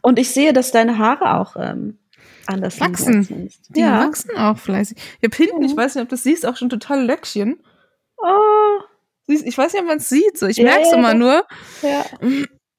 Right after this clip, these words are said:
Speaker 2: <clears throat> Ja.
Speaker 1: Doch,
Speaker 2: Löckchen
Speaker 1: doch.
Speaker 2: Maria
Speaker 1: Ich sehe das.
Speaker 2: bin ich.
Speaker 1: Ja. Aber du warst doch beim Friseur, oder nicht?
Speaker 2: Ja, äh, letzte Woche Freitag.
Speaker 1: Na, siehst du.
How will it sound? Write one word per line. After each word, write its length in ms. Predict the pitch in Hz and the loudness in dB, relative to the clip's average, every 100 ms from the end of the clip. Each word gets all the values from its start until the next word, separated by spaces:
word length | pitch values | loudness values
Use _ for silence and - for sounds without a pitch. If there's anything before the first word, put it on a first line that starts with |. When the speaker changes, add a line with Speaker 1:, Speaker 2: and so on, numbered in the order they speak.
| - | -6
Speaker 2:
<clears throat> 280 | 302 269 226 - _ _ _ | -2 -2 -6 -16 _ _ _
Ja. 440 | 240 240 208 208 196 _ _ _ _ _ _ _ _ _ _ _ _ - | 0 2 2 0 -4 _ _ _ _ _ _ _ _ _ _ _ _ -2
Speaker 1:
Doch, 100 | 320 | 0
Speaker 2:
Löckchen 380 | 233 208 240 214 | 0 0 0 2
Speaker 1:
doch. 60 | |
Speaker 2:
Maria 380 | 202 196 214 190 | 2 2 2 2
Speaker 1:
Ich 60 | 196 | 0
sehe 40 | |
das. 60 | - | -2
Speaker 2:
bin 140 | 196 | 0
ich. 160 | 190 240 | 0 -2
Speaker 1:
Ja. 200 | 208 214 214 _ - - - | -4 -8 -12 _ -20 -16 -4
Aber 200 | 226 269 | 0 4
du 120 | 262 | 4
warst 180 | 294 415 | 2 2
doch 60 | 359 | 2
beim 180 | 302 | 2
Friseur, 380 | 311 262 262 554 | 4 2 4 4
oder 160 | 208 202 | 4 2
nicht? 400 | 202 190 - - _ _ _ _ _ _ - - - | 2 -2 -10 -20 _ _ _ _ _ _ -20 -20 -2
Speaker 2:
Ja, 400 | 339 302 214 359 - - | 2 2 2 0 -2 -4
äh, 1000 | 247 247 247 247 240 240 240 240 247 233 | 0 0 0 -2 -2 -2 -4 -4 -4 -4
letzte 1080 | 233 233 240 269 - - - _ _ 302 302 | -4 -4 -4 -6 -10 -14 -16 _ _ -6 -2
Woche 180 | 311 | -4
Freitag. 520 | 320 302 302 214 190 - _ _ - | -4 -2 -2 -2 -6 -10 _ _ -4
Speaker 1:
Na, 160 | 311 | -2
siehst 260 | 185 165 - | -2 -6 -8
du. 200 | 277 - | -8 -10